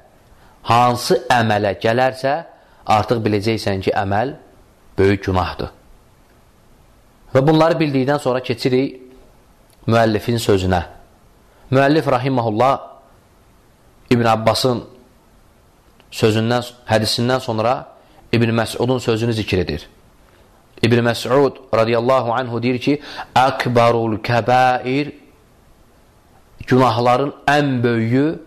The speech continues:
əl-işraku billah, Allaha şərik qoşmaq,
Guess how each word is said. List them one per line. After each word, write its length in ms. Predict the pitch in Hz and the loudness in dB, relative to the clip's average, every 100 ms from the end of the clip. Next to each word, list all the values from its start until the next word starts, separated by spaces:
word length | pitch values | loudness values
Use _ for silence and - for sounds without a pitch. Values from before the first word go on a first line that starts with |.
| - - _ _ - | -20 -20 _ _ -4
əl-işraku 1080 | 117 110 - 117 - 120 117 123 131 - 113 | 0 0 0 -2 -2 -2 0 2 0 -2 -4
billah, 440 | 110 101 107 101 87 - _ _ _ - _ _ _ _ _ _ _ _ _ _ _ _ - | -2 0 2 0 -2 -14 _ _ _ -20 _ _ _ _ _ _ _ _ _ _ _ _ 0
Allaha 360 | 110 113 117 | 2 2 0
şərik 380 | 117 120 113 117 | -2 -2 -4 -2
qoşmaq, 500 | 117 110 123 135 165 | -2 0 0 0 0